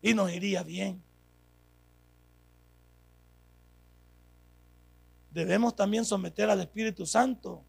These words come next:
nuestro temperamento, nuestro carácter, ¿verdad? ¿Cuántas de nuestras cosas que vamos a hacer le podríamos pedir la guianza al Espíritu Santo para no hacer? ¿Cuántos ca-, cuántos de ustedes jóvenes?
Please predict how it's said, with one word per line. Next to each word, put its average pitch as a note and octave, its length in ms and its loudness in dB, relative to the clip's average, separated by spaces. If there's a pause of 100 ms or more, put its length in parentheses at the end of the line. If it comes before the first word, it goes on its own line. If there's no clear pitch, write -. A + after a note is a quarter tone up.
(180)
nuestro F3+ 280 -6
temperamento, F3 880 -4
nuestro F3+ 320 -12
carácter, G#3 440 -10
¿verdad? G3+ 160 -16 (960)
¿Cuántas D4 340 4
de A#3+ 80 -2
nuestras A3 320 -2
cosas G3 460 -2 (1300)
que G3 100 -2
vamos F#3+ 320 4
a E3 60 2
hacer F#3+ 360 2 (460)
le E3+ 140 0
podríamos F#3 400 0
pedir F#3 240 -2
la F#3 80 0
guianza F#3 300 -2
al E3+ 60 -4
Espíritu F#3+ 380 -4
Santo F#3+ 320 -4
para F#3 140 -10
no F3+ 80 -10
hacer? F3 240 -8 (340)
¿Cuántos B3 320 2
ca-, - 220 -4
cuántos A3+ 260 0
de G3+ 40 2
ustedes G#3 340 2
jóvenes? G#3 340 2